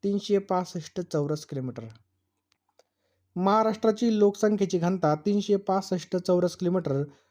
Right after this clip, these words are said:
सर्वाधिक घनता असलेला जिल्हा मुंबई उपनगर. किती बघा? वीस हजार नऊशे ऐंशी. सर्वात कमी घनतेचा जिल्हा गडचिरोली. किती बघा? चौऱ्याहत्तर.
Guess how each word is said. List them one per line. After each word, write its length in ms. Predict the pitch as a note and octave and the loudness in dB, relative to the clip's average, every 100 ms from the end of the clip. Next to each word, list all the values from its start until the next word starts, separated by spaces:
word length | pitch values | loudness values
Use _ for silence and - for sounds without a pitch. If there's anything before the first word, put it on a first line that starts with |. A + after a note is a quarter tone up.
| _ _ | _ _
सर्वाधिक 520 | - G3+ A3 A3 A#3+ | 0 4 4 4 2
घनता 300 | F#3 E3+ F#3 | 2 0 0
असलेला 300 | G3 - F#3 | 0 0 0
जिल्हा 400 | F3 G3 D#3 D3+ D#3 _ _ _ - | 2 4 2 0 -4 _ _ _ -2
मुंबई 300 | G#3 A3 A3+ | 2 6 8
उपनगर. 500 | A3+ G3+ F#3 D#3 D3 | 6 4 2 2 0
किती 300 | - G3+ A3+ | 0 2 4
बघा? 220 | G#3 F#3+ | 6 6
वीस 260 | F#3+ A3+ F#3+ | 4 2 2
हजार 260 | F3 F3+ | 2 2
नऊशे 320 | F#3 F#3+ F#3 D#3+ | 2 0 0 0
ऐंशी. 480 | D#3+ - A#2 A2+ _ _ _ - | 0 -4 -10 -12 _ _ _ -6
सर्वात 340 | F#3+ G3 G#3+ G#3 | 2 4 4 2
कमी 220 | A3 A3+ A3 | 4 6 6
घनतेचा 440 | F3+ E3+ F3+ F#3 | 4 0 -2 -2
जिल्हा 320 | G3 G3+ F3+ | 2 2 2
गडचिरोली. 680 | F3+ F#3+ F#3+ - F3 D3+ C3+ | 2 2 2 2 2 2 0
किती 280 | D3+ D#3+ F3+ | -4 -2 0
बघा? 200 | F3+ F3 | 0 -2
चौऱ्याहत्तर. 560 | - E3+ E3+ C#3 - | -2 -2 -2 -4 -6